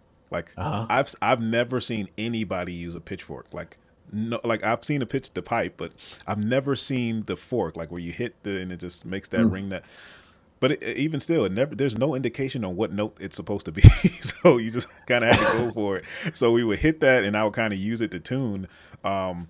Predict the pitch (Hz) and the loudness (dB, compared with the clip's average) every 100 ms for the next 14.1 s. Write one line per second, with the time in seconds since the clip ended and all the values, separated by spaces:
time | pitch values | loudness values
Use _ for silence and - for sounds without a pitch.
0 | - 113 151 110 113 127 92 85 98 135 | -2 0 0 -2 -2 -2 -2 -6 -4 -4
1 | - 85 92 92 110 107 95 - 117 123 | -4 -6 -8 -8 -6 -6 -6 -6 -6 -4
2 | 107 104 92 104 107 107 123 98 87 95 | -2 -2 -2 -4 -4 -4 -4 -4 -6 -6
3 | 95 113 123 107 95 98 110 120 87 82 | -2 0 0 0 -2 -2 0 0 -2 -8
4 | - - _ - 104 120 131 113 120 104 | -14 -20 _ -6 2 4 4 2 0 -2
5 | - 120 98 90 85 _ - 147 85 107 | -4 -4 -4 -4 -8 _ -6 -4 -4 -6
6 | _ - 151 131 101 85 104 104 110 98 | _ -8 -4 -2 -4 -6 0 2 2 -2
7 | - 107 92 82 131 - - _ _ _ | -2 -2 -2 -2 -2 -4 -14 _ _ _
8 | - 92 92 127 127 156 - 131 135 110 | -6 -4 -4 -4 -4 -2 -2 -2 -2 -4
9 | 139 143 - 113 110 80 85 85 82 82 | -4 -4 -4 -4 -4 -6 -8 -8 -8 -10
10 | 80 78 78 - - - 76 - - - | -10 -10 -10 -16 -20 -12 -10 -10 -14 -12
11 | 87 85 120 - 190 - - - 117 127 | -8 -2 2 4 4 2 -2 -2 2 6
12 | 123 113 113 120 120 117 110 107 - - | 6 4 2 0 2 2 4 2 0 -8
13 | - 104 101 98 98 92 87 87 90 87 | -4 -2 0 0 0 -4 -6 -4 -4 -4